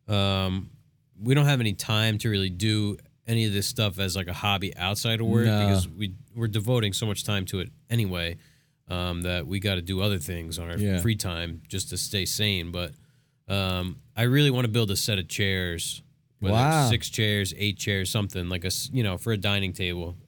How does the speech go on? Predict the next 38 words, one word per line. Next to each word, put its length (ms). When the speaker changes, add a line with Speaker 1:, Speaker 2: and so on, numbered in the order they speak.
Speaker 1:
Maybe 360
build 260
the 60
table 300
too, 260
whatever, 280
it 40
doesn't 220
matter. 260
It's 140
the 60
chairs 420
that 60
I 40
wanna 160
build. 320
Um, 560
Speaker 2:
You 80
know, 80
they 80
say 200
chairs 440
are 40
one 120
of 60
the 60
hardest 460
things 260
to 100
do 220
well. 420
Speaker 1:
Yeah, 340
I'm 120
just, 280
I 200
don't 120
know, 440
uh, 300